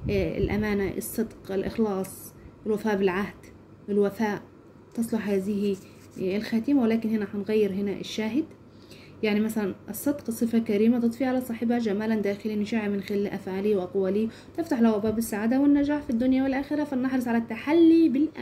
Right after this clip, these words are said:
بالصدق ونجعلها سمة ملازمة لنا." ونضيف الشاهد مثلا بت-، شاهد عن الصدق. آه، الإخلاص ينفع برضو الخاتمة دي. "الإخلاص صفة كريمة تضفي على صاحبها جمالا داخليا يشع من خلال أفعاله وأقواله، تفتح له باب السعادة والنجاح في الدنيا والآخرة،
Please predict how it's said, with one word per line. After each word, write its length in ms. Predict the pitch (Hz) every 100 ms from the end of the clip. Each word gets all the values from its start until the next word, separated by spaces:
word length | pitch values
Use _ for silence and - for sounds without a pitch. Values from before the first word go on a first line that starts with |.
| -
بالصدق 600 | 202 247 254 - 240 - -
ونجعلها 480 | 214 214 208 240 247
سمة 240 | 233 240
ملازمة 500 | 226 208 180 202 247
لنا." 240 | 285 220 180 - - - - - 262
ونضيف 280 | 240 262 240
الشاهد 380 | - 226 220
مثلا 340 | 208 208 214 190
بت-، 380 | - - - 190
شاهد 360 | 220 208 196
عن 140 | 190 202
الصدق. 400 | - - - - - - - -
آه، 340 | 208 208 196 -
الإخلاص 600 | 262 269 277 202 185 - -
ينفع 260 | 226 226 214
برضو 260 | 220 214
الخاتمة 400 | 220 254 214 196
دي. 180 | 175 -
"الإخلاص 440 | 226 254 262 233
صفة 200 | 240 226
كريمة 380 | 226 220 208 208
تضفي 260 | 190 233 214
على 160 | 214
صاحبها 380 | 220 208 226 220
جمالا 380 | 214 208 220 214
داخليا 420 | 196 196 208 220
يشع 240 | 214 196 226
من 200 | 214 208
خلال 200 | 226 220
أفعاله 540 | 202 196 196 214 208
وأقواله، 400 | 202 208 208 208 - - - -
تفتح 300 | 269 233 214
له 160 | 220
باب 200 | 208 214
السعادة 420 | 220 214 208 208 214
والنجاح 440 | 220 214 220 220
في 60 | 226
الدنيا 340 | 208 214 214
والآخرة، 520 | 220 220 226 220 196